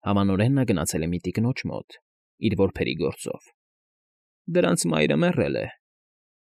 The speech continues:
Ես այստեղ էլ եմ մեջ ընկել և տնօրինություն արել։ Եթե Սոֆյա Սեմյոնովնան տասը րոպեից չվերադառնա, ապա հենց այսօր ես նրան կուղարկեմ ձեզ մոտ,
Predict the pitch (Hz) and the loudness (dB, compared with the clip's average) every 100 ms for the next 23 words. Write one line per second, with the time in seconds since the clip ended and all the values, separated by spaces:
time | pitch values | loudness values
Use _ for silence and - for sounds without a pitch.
0 | _ - 107 101 107 113 143 165 80 69 | _ 0 2 2 2 0 2 2 0 -2
1 | 71 - - - - - _ _ - 101 | -4 -4 -6 -8 -10 -12 _ _ -2 0
2 | - 98 95 104 117 110 65 50 - - | 0 0 2 2 0 -2 -6 -10 -12 -16
3 | _ _ _ _ _ _ _ _ _ _ | _ _ _ _ _ _ _ _ _ _
4 | 90 101 104 - 113 127 123 117 98 87 | 0 2 2 2 2 2 0 0 0 0
5 | 101 95 98 101 120 131 - - - - | 0 2 0 0 -2 -2 -2 -2 -2 -4
6 | 57 - - 50 53 64 - 85 107 151 | -4 -6 -6 -6 -6 -8 -4 -2 -2 -6
7 | _ _ _ _ _ 202 220 214 214 107 | _ _ _ _ _ -4 0 2 2 2
8 | - 101 110 98 95 95 95 98 101 95 | 2 2 2 2 0 -2 -2 -2 -2 -2
9 | 95 92 - - - | -2 -4 -6 -14 -18